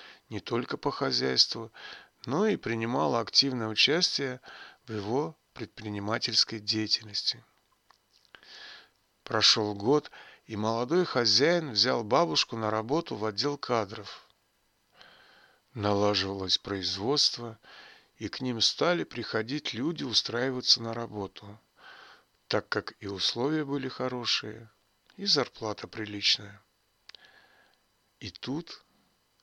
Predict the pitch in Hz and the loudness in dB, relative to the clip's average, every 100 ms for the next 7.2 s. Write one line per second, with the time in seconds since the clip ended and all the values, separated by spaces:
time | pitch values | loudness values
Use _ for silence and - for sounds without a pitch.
0 | - - - _ _ - 113 107 113 139 | -20 -20 -20 _ _ -12 -4 0 0 0
1 | 208 156 - 120 - 160 170 151 - _ | -2 -4 -6 2 2 4 0 -4 -12 _
2 | _ _ _ - - 139 151 110 107 _ | _ _ _ 6 8 8 4 -2 -10 _
3 | _ _ - 110 - 107 104 110 110 101 | _ _ -6 -6 -4 -8 -4 -2 -2 -2
4 | 98 - 110 107 _ _ _ _ _ _ | -2 -2 -10 -18 _ _ _ _ _ _
5 | _ - - - _ _ _ 113 107 120 | _ -20 -20 -20 _ _ _ -4 -2 0
6 | 208 196 160 143 131 - - 117 120 165 | 2 2 2 -2 2 6 6 4 -4 -4
7 | 160 | -4